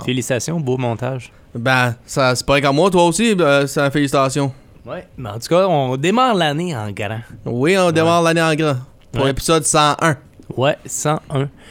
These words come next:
Speaker 1: Euh, avant de, d'aller faire une petite, euh, rétrospective de, de qu'est-ce qui s'est passé durant les dernières semaines, là, euh, je voulais te revenir. Ben, hein, on, on en a parlé hors onde, la possibilité de la vente de la W W E. Ça t'a
Speaker 2: Oui.
Speaker 1: surpris, toi,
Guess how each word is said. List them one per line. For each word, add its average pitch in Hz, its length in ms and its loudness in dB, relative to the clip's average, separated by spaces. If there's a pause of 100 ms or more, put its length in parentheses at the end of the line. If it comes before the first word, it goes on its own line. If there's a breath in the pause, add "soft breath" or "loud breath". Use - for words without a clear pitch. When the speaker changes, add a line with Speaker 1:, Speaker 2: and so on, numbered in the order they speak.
(300 loud breath)
Speaker 1:
Euh, 120 460 0 (120)
avant 170 260 0
de, 127 260 2
d'aller 120 360 -2
faire 127 400 -2
une 113 460 -8
petite, - 360 -12
euh, 117 180 -4
rétrospective 117 920 -6
de, 107 220 -2
de 107 140 -6
qu'est-ce 107 240 -8
qui - 80 -8
s'est 135 160 -8
passé 113 380 -6
durant 113 260 -4
les 107 140 -4
dernières 104 440 -4
semaines, 123 460 -4
là, 120 360 -4
euh, - 40 -12 (180)
je 143 120 -16
voulais 135 140 -2
te 139 100 -4
revenir. 113 440 -4 (180)
Ben, 113 280 -6
hein, 127 260 -6 (160)
on, 113 400 -12
on 110 80 -10
en 113 100 -6
a 120 60 -6
parlé 123 280 -2
hors 117 320 2
onde, 151 240 -2 (460 soft breath)
la 110 120 -6
possibilité 131 600 -4
de 131 40 -4
la 113 120 0
vente 127 220 -2
de 117 100 -2
la 110 180 -2
W 117 400 -4
W 101 460 -6
E. - 120 -14
Ça 135 160 -4
t'a 135 80 -2
Speaker 2:
Oui. 143 80 2
Speaker 1:
surpris, 143 420 0
toi, 90 200 -8